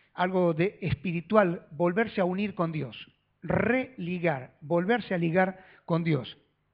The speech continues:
Es la acción, de, eh, dice el diccionario, de volver a ligar fuertemente con Dios, a ligarse uno.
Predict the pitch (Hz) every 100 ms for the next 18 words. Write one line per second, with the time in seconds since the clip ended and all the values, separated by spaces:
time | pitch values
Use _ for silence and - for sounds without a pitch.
0 | _ _ _ - - - 185 - - -
1 | _ - 180 - 247 226 196 269 190 165
2 | 160 156 151 151 - 160 202 202 175 185
3 | 160 156 180 202 190 160 165 175 190 233
4 | 185 180 202 - 214 214 185 190 202 185
5 | 180 165 160 131 - - 156 170 220 -
6 | 180 - 196 143 117